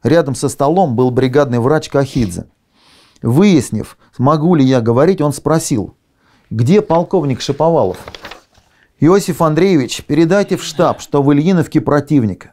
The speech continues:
а у нас до Перекоповки никого нет», — тихо сказал я ему.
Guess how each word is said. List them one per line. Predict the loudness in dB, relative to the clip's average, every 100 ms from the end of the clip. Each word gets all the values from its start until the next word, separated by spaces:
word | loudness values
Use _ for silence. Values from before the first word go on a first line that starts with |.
| -2
а | 0
у |
нас | 2 0 0
до | 0
Перекоповки | 0 0 0 0 -2 -4 -2
никого | -2 0 0 2 2
нет», — | 0 -2 -4
тихо | -4 -2
сказал | -2 -2 0 0 0
я | 0 2
ему. | 2 0 -4